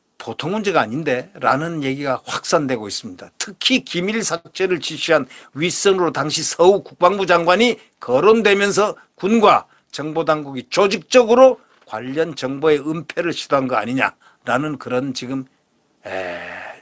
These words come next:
추측이 또 관측이 제기되는 상황입니다.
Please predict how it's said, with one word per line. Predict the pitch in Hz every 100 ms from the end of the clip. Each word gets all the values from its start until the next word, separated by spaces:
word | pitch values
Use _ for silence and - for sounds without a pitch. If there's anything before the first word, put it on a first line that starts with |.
| _
추측이 | - - - 135 143 143 - _ -
또 | 135 120
관측이 | - 120 110 - - 143 - _ _ _ _ _
제기되는 | - 101 98 104 98
상황입니다. | 87 - 82 - -